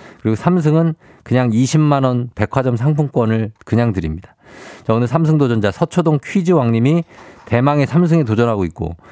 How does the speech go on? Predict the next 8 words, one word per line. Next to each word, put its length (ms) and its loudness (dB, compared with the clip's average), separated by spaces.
새로운 340 2
도전자를 380 2
기다리고 360 0
있습니다. 420 -4
여러분, 240 0
서초동 440 0
퀴즈왕 440 0
이분 340 0